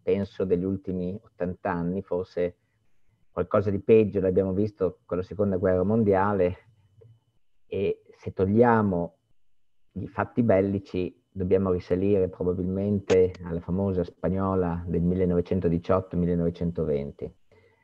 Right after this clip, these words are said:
Questo lo dico per mettere chiaro che qualsiasi cosa venga detta, almeno da me, ma anche da,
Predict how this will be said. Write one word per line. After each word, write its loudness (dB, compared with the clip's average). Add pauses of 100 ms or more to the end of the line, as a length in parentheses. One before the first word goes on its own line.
(760)
Questo 2
lo 10
dico 8
per 4 (140)
mettere 4
chiaro 6
che 0
qualsiasi -2
cosa 2
venga 4
detta, 4
almeno 2
da 2
me, 2
ma -4
anche -2
da, -6